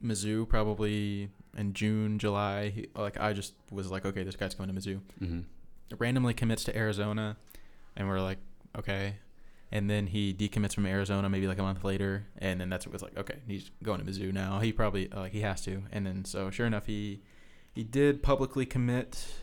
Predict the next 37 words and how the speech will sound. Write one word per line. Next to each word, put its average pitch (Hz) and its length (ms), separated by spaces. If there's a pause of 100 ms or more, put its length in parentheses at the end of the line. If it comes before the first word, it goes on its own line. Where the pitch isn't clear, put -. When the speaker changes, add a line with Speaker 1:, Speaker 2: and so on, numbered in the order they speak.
(140)
Speaker 1:
uh, 104 220
maybe 107 240
a 101 60
week 104 180
or 110 40
two 101 180
ago. 98 360
But 95 260
yeah, 98 120
he's 107 160
a 107 40
defensive 113 440
end 113 180
from 101 140
Texas, 120 560 (100)
and, 98 380 (680)
um, 98 400
I 120 140
think 147 180
he 117 140
just 101 280
is 101 140
the 101 80
perfect - 640 (1080)
representation 101 760
of 92 160 (100)
where 98 300
the 98 80
game's 95 340
going 95 360
as 101 60
far 98 260
as 98 160
edge 104 180
rushers 117 320
go. 120 360 (360)
Just, - 260